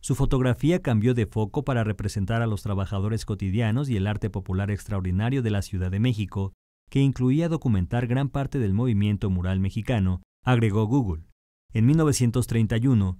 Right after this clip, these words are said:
la italiana decidió colgar la cámara y dedicarse por completo al activismo político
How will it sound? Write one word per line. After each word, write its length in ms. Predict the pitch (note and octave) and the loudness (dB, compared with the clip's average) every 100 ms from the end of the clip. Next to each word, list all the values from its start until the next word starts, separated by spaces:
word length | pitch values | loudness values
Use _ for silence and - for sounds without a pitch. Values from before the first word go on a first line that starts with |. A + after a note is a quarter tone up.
| - | -4
la 120 | C3 | 0
italiana 460 | B2+ C3 C3 D#3 D#3+ | 0 2 2 2 0
decidió 440 | D3+ A#2+ G#2 B2+ | -2 0 0 0
colgar 340 | A#2 F#2+ G#2 G2 | -2 -2 -2 -2
la 140 | F#2 | -2
cámara 420 | A#2+ A#2+ B2+ C#3+ | 0 0 0 0
y 40 | C#3+ | -2
dedicarse 560 | A2 F#2 A2 G#2+ A#2 | -2 -2 -2 -2 -4
por 180 | G2+ F#2+ | -6 -6
completo 440 | F#2 E2 A2 G#2 | -4 -2 -2 -2
al 100 | G#2 | -2
activismo 520 | F#2 - F#2 G#2 G2+ F#2+ | -4 -4 -2 0 0 0
político 640 | A#2 C3 G2+ F2+ F#2+ | -2 -2 -4 -4 -6